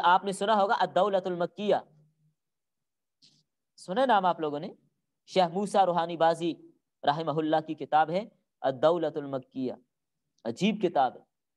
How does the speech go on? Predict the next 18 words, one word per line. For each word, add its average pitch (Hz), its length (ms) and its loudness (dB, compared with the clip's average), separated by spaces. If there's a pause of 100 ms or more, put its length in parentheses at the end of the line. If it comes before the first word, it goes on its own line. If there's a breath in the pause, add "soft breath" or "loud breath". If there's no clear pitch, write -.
(680)
तो 151 60 -2
अब 214 360 4
उसमें 165 280 -2
उन्होंने 208 280 0 (1800)
इजाजत 190 520 4
की 254 120 -4
तरतीब 220 340 0
भी 208 80 -6
लिखी 208 260 -2
हुई 196 120 -2
है - 80 -6
कि - 520 -6
यूं 208 100 2
यूं 208 100 2
उसकी 190 200 -2
इजाजत 170 320 2
लेना 175 220 -2
चाहिए। 165 340 -2